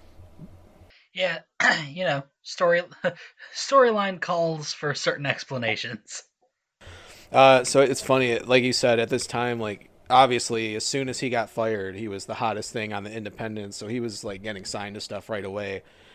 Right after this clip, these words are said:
Speaker 2: And I think it was a P W G show, and, um, in the independents, when wrestlers come out, they'll throw streamers,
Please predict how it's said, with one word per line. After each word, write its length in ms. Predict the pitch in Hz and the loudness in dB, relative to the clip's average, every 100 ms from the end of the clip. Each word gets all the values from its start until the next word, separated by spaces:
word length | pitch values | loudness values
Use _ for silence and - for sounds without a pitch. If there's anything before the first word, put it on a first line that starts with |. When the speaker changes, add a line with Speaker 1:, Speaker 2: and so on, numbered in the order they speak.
| - | -14
Speaker 2:
And 100 | 104 | -6
I 100 | 104 | -6
think 320 | 107 - 139 156 | -4 -6 -6 -4
it 60 | |
was 260 | 147 139 127 | -2 -2 -2
a 140 | 110 | -6
P 160 | - 135 | -6 -2
W 320 | 131 120 110 | -2 -2 -6
G 200 | 101 117 | -8 -8
show, 500 | - 117 98 98 92 | -4 -4 -4 -6 -10
and, 140 | 104 101 | -10 -10
um, 340 | 95 92 95 | -10 -12 -12
in 120 | 135 131 | -8 -4
the 120 | 127 | -2
independents, 680 | 143 139 143 135 123 107 - | -2 -2 -2 -2 -4 -6 -10
when 180 | 104 107 | -8 -4
wrestlers 380 | 110 - 101 | -6 -6 -10
come 120 | - 113 | -8 -6
out, 160 | 107 | -6
they'll 120 | 110 | -6
throw 200 | 113 117 | -4 -4
streamers, 680 | 101 - 117 113 120 117 - | -4 -6 -6 -4 -6 -6 -10